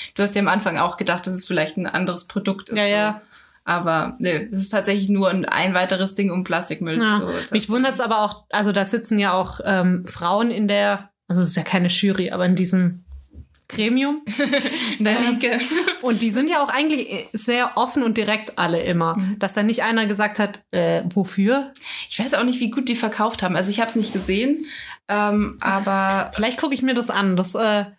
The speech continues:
Speaker 1: Ich, mich würd's auch interessieren, weil ich
Speaker 2: ich
Speaker 1: hab
Speaker 2: find,
Speaker 1: den,
Speaker 2: ich find's
Speaker 1: ich hab den
Speaker 2: interessant.
Speaker 1: Text gelesen und dachte mir
Speaker 2: Ja.
Speaker 1: so, also ich hab's erst ohne,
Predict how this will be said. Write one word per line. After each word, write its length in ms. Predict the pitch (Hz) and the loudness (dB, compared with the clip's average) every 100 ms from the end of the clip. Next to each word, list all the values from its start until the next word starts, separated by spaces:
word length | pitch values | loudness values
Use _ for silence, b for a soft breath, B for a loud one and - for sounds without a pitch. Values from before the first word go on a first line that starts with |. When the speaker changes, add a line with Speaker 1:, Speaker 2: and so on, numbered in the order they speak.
| B | B
Speaker 1:
Ich, 120 | 214 | -2
mich 180 | 247 269 | 0 0
würd's 160 | 277 269 | 0 0
auch 200 | - 240 | 0 2
interessieren, 380 | 208 208 - 196 | 0 0 0 2
weil 100 | 185 | 0
ich 60 | |
Speaker 2:
ich 40 | 254 | 0
Speaker 1:
hab 60 | |
Speaker 2:
find, 120 | 269 262 | 0 0
Speaker 1:
den, 60 | |
Speaker 2:
ich 120 | 254 - | 0 -2
find's 180 | 277 | 0
Speaker 1:
ich 40 | 277 | 0
hab 60 | 254 | 0
den 100 | 233 | 0
Speaker 2:
interessant. 260 | 233 233 180 | 0 0 0
Speaker 1:
Text 120 | 240 | 0
gelesen 380 | 294 294 277 240 | 2 2 2 0
und 120 | 214 | 2
dachte 260 | 214 - 208 | 0 0 0
mir 80 | |
Speaker 2:
Ja. 80 | 190 196 | 2 2
Speaker 1:
so, 280 | 185 - - _ _ - - - | 0 -2 -6 _ _ -18 -14 -4
also 180 | 202 196 | -2 0
ich 100 | 214 | 0
hab's 120 | 220 | 0
erst 220 | - 214 | 0 0
ohne, 360 | 214 233 214 | 0 2 0